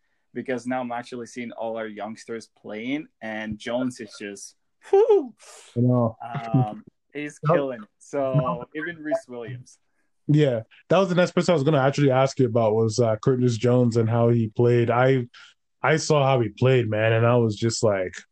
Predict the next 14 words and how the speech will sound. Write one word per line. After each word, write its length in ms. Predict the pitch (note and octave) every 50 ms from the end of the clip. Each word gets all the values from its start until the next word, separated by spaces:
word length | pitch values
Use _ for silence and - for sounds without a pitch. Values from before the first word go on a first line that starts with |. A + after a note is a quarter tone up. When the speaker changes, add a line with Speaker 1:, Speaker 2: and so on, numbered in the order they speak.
| _ -
Speaker 2:
"Wow, 460 | G#2+ G2 G2 G#2+ A2 G#2+ G2 F#2 - - _ _ _ _ _ _ _ _ _ _ _ _ _ _ _ _ _ _ - _ _
wow." 440 | G#2+ A2 A2 A#2 B2 A2 G2 F2+ - - - _ - - _ -
You 100 | B2 A#2
know, 260 | G#2+ G2 G2+ G2+ G2+ - - - -
he, 380 | - A2+ B2+ C#3 C#3+ D3 D3 C#3+
he's 460 | - C3 D3 D#3 D#3 D3+ D3+ C#3 B2
a 80 | C#3 B2
baller, 520 | A#2+ B2 C3 C#3 C#3 B2+ A2+ A2 A2 G#2+
but 100 | A2 A#2+ A#2
I 40 | A#2+
don't 200 | C3 C3+ C3 C3+
know 120 | C3 B2+
why. 340 | B2+ B2 B2+ B2 B2 B2+ B2+
Um, 460 | B2+ B2 A#2+ A#2 A2+ A2+ A2 A2 A2